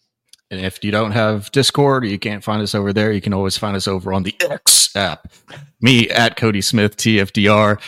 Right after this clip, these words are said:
Chase at Trophy Chase T F D R. Shout us out over there. Love interacting with the people, and love, I know we be tweeting out things all the time as well. Stuff that can help you in your fantasy leagues. Maybe some, uh, troll posting as well that could, you could at least find funny, if nothing else.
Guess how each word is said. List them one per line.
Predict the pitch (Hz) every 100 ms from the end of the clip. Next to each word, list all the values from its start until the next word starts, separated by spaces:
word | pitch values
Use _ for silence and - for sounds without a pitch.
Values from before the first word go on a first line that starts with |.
| -
Chase | - 139 113 - -
at | 117 117
Trophy | - 107 104 107
Chase | 117 107 -
T | - 143 104
F | 98 98
D | 110 107
R. | 107 107 107 _ - _
Shout | - 117 117
us | -
out | 117 113
over | 104
there. | 110 117 113 113 101
Love | 107 104
interacting | 107 95 95 92 98
with | 90
the |
people, | - 95 95 95 92
and | 87
love, | 90 90 90 87
I | 95
know | 85 85 -
we | 104
be | 92
tweeting | 95 107 101 101
out | 92
things | - 92 87
all | 92
the | 90
time | 101 95
as | 90 90
well. | 123 120 117
Stuff | 101 - 101 -
that | 95
can | 101
help | 101 92
you | 101 95
in | 95
your | 92
fantasy | 110 101 92 98
leagues. | 95 95 95 92 -
Maybe | 98 95 92
some, | - 95 92 90
uh, | 90 90
troll | - 101
posting | 90 95 92 95
as | 87 85
well | 92 87 85
that | 87
could, | - 98
you | 98
could | -
at | 90
least | 90 -
find | 92 90 -
funny, | 92 85
if | 85 82
nothing | 87 87 85
else. | 87 -